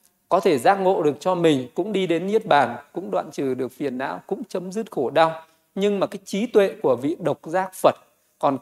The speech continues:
cao hơn trí tuệ của các bậc A-la-hán. Thế mà một vị Phật độc giác còn không thể dẫn dắt được người khác đi đến giác ngộ giải thoát. Còn, ờ, Đức Phật là bậc, ờ, chánh đẳng chánh giác, nên là Đức Phật, ờ, có thể giảng dạy được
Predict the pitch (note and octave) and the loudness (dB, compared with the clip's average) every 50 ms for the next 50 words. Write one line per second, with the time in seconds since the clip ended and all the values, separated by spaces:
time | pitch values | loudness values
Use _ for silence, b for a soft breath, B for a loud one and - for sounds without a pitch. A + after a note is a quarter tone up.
0 | _ - G#3 G#3+ G#3+ G#3+ G3+ F#3 G#3+ G#3 G3 F#3 - F3 F3 F#3+ - G3 F3+ - | _ -4 -4 0 0 0 2 2 2 2 2 -2 -6 -8 -6 -2 -2 -2 -2 -4
1 | - D3+ C3+ A#2 - D#3+ F3+ - E3+ D3 - - - E3 D#3 D#3+ E3 E3 D#3 D3+ | -4 -4 -4 -2 -2 -4 -4 -4 -4 -4 -4 -6 -8 -6 -4 -2 -2 -2 0 0
2 | D#3 D3 C#3+ E3 F3+ b b b b b - - D3+ D#3 F3 G3+ G#3 G3 F3 C#3+ | 0 0 0 -2 -4 b b b b b -2 2 4 4 4 4 2 -2 -2 -2
3 | C3+ C3 C3 B2+ B2+ C#3 D3+ F#3 - - - C#3 _ - C3+ C#3 C3+ - - D#3 | -2 -4 -4 -4 -4 -6 -8 -8 -6 -4 -6 -6 _ -4 -4 -4 -4 -2 -2 0
4 | F3 F#3+ F#3+ - _ _ _ _ - D#3 D3 D3 C#3 C3+ C3 B2 - - F#3 F3+ | 0 0 -2 -6 _ _ _ _ 0 2 2 2 2 0 -4 -8 -6 -6 -6 -4
5 | F3 F3 E3+ - - D#3+ C3 A#2+ - - _ _ - D3 D3 F3 F3 F#3 F#3+ F3+ | -6 -8 -12 -6 -4 -4 -4 -4 -6 -12 _ _ -10 -10 -10 -6 -6 -6 -6 -6
6 | D3+ C3+ C3 C3 C3 A#2+ A#2+ - - D#3+ E3 F3 - _ _ _ _ - E3 D#3+ | -6 -8 -6 -6 -6 -6 -6 -6 -6 -6 -6 -6 -8 _ _ _ _ -14 -10 -8
7 | D3+ D3 D3 D3+ D#3+ F3 F3+ E3+ E3+ D#3+ D#3 - C#3 C3+ B2 A#2 _ - D#3 D#3+ | -8 -8 -8 -8 -8 -8 -8 -8 -8 -8 -8 -8 -10 -10 -12 -8 _ -4 -4 -4
8 | - _ _ _ _ _ b b b b _ D#3+ D#3 D#3 D3+ D3+ D3 D3 C#3+ C#3+ | -6 _ _ _ _ _ b b b b _ -2 -2 0 2 4 6 6 6 6
9 | C#3+ C#3 C#3+ F3 G3 G#3+ F#3+ - F#3+ D3+ - _ _ _ _ _ _ _ - D3+ | 6 6 4 2 0 -2 2 4 4 4 4 _ _ _ _ _ _ _ -8 -2
10 | D3+ D#3 C#3+ C#3+ C#3+ C#3 - _ _ _ - D3+ C#3+ C3+ C3+ C3 C3 B2+ - D#3 | 0 2 2 2 2 0 0 _ _ _ -8 -4 -2 0 0 0 0 -2 -6 -8
11 | D3 E3+ G3 F#3+ E3 B2+ - - - C#3+ D3 D#3 F3 F3+ F#3 F3+ _ _ _ _ | -10 -6 -6 -6 -6 -8 -8 -10 -10 -8 -4 -2 0 0 0 -2 _ _ _ _
12 | - F3 E3+ E3 D#3+ C#3+ B2+ B2+ D3 F3+ F3 - - D#3+ C3+ B2 - _ _ _ | -10 -8 -8 -6 -4 -6 -4 -4 -6 -8 -6 0 2 4 4 2 0 _ _ _
13 | _ _ _ _ - D3 C3+ C3+ C3+ C#3 - - _ _ - F#3+ G3+ G#3 F3+ C#3+ | _ _ _ _ -4 -2 0 0 0 -2 -4 -8 _ _ -4 0 0 2 0 2
14 | B2 D3 C3+ B2+ C3 C3 D3 D#3 D#3 D3 C#3+ C3 | 2 0 0 0 -2 -4 -4 -4 -4 -4 -4 -6